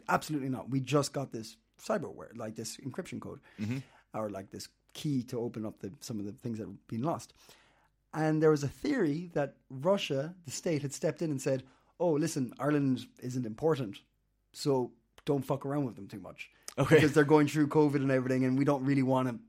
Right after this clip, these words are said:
Speaker 1: destroy a country, so
Speaker 2: Hmm.
Speaker 1: give them something.
Speaker 2: Yeah, okay.
Speaker 1: And they reckon the state stepped in. Now, this is all, nothing's proven or anything,
Speaker 2: Speculations,
Speaker 1: like,
Speaker 2: yeah.
Speaker 1: but it's just mad.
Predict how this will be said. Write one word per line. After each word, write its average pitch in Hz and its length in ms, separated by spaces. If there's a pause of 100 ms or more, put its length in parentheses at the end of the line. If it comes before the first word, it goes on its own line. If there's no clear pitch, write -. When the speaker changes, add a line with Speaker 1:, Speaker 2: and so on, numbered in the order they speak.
(220)
Speaker 1:
destroy 135 480
a 113 60
country, 127 440
so 127 440 (140)
Speaker 2:
Hmm. 135 140
Speaker 1:
give 160 180
them 147 100
something. 123 360 (180)
Speaker 2:
Yeah, 117 240
okay. 123 140
Speaker 1:
And 151 100
they 151 80
reckon 156 300
the 143 120
state 160 340
stepped - 300
in. 131 160 (120)
Now, 170 120
this 185 160
is 180 80
all, 170 260 (420)
nothing's 135 580
proven 151 220
or 107 100
anything, 98 280
Speaker 2:
Speculations, - 20
Speaker 1:
like, 110 100
Speaker 2:
yeah. 101 500
Speaker 1:
but 320 120
it's 311 100
just 311 220
mad. 427 540